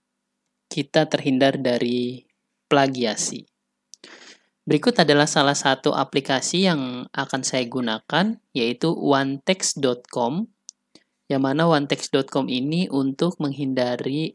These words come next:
untuk mengecek, eh, plagiarisme, salah satu aplikasi yang gratis yang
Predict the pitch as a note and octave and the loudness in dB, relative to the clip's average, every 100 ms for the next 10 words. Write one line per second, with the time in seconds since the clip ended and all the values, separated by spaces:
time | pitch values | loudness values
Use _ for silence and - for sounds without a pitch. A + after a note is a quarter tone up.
0 | D3+ C#3 D#3+ - C3+ B2 - E3 - _ | -6 -4 -4 -4 -4 -6 -2 -2 -2 _
1 | _ _ _ _ - C3+ A#2+ A#2+ A#2 C#3+ | _ _ _ _ -2 0 0 -2 -6 -8
2 | _ D3 C3+ C3+ C3 C3 B2+ C3+ E3 A3 | _ 0 2 2 2 0 0 0 0 -2
3 | - _ _ _ _ _ - C3+ C#3 C3 | -6 _ _ _ _ _ -4 -2 -2 -2
4 | C#3 C3+ C3+ C3 - C3+ C3 C3 C3 - | -4 -4 -4 -4 -2 -2 -2 -6 -10 -14
5 | _ _ - C3+ C#3+ B2+ - - G#3 - | _ _ -12 -2 0 0 -4 -2 0 0
6 | - - - B2+ A#2+ A#2+ A#2+ A#2+ | -4 -6 -4 -2 -2 -4 -8 -10